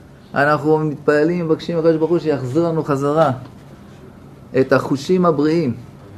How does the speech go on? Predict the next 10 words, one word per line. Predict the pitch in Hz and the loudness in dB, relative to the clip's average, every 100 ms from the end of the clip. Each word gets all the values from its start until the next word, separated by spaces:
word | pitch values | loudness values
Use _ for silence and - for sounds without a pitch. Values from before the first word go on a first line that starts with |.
| - - - 123 | -20 -20 -8 -2
ולפעמים | 135 147 143 139 143 160 165 160 | 2 2 0 0 -4 -2 -4 -4
אין | 160 | -2
מה | 156 | -2
לעשות, | 151 143 160 156 | -2 -2 0 2
הייתה | 139 131 151 | 2 -2 -2
גזרה | 143 139 151 | 0 0 0
כזאת | 147 139 151 151 | 0 0 0 0
קשה, | 131 143 151 | 0 4 4
ותדעו | 143 156 143 185 | 6 4 8 8
לכם, | 170 - - | 8 4 -6